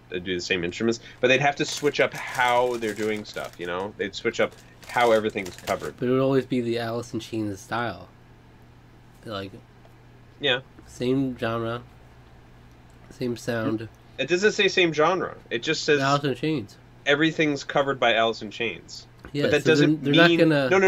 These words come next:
Speaker 1: no. That doesn't mean necessarily. I mean, yes, it is going to, like, ultimately sound like them because it's them playing it. But my point is, like,
Speaker 2: You think they're gonna go for a different
Speaker 1: playing, playing a song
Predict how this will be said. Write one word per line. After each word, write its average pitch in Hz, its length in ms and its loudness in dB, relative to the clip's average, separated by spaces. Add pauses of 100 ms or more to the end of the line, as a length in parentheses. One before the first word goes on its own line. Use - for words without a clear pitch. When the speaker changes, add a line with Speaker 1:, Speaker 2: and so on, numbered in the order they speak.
Speaker 1:
no. 123 60 0
That 160 200 2 (200)
doesn't 170 440 0
mean 170 540 -2
necessarily. 147 680 2
I - 20 2
mean, 147 180 0
yes, - 440 0 (340)
it 143 160 -2
is 151 240 -2
going 139 360 2
to, 131 180 -4
like, 104 340 0 (400)
ultimately 123 580 2
sound 135 280 0
like 107 140 0
them 104 160 -4
because 98 220 -4
it's 95 120 -10
them 92 140 -6
playing 151 400 2
it. 95 180 0 (260)
But 113 80 0
my 120 160 2
point 139 320 0
is, 110 460 -4 (260)
like, 107 400 0 (1040)
Speaker 2:
You 143 200 -16
think 113 140 -8
they're 113 100 -6
gonna 110 160 -2
go 107 140 -6
for 113 200 -8
a - 40 -4
different 113 240 -8
Speaker 1:
playing, 165 380 4
playing 170 480 2
a 143 80 2
song 135 640 0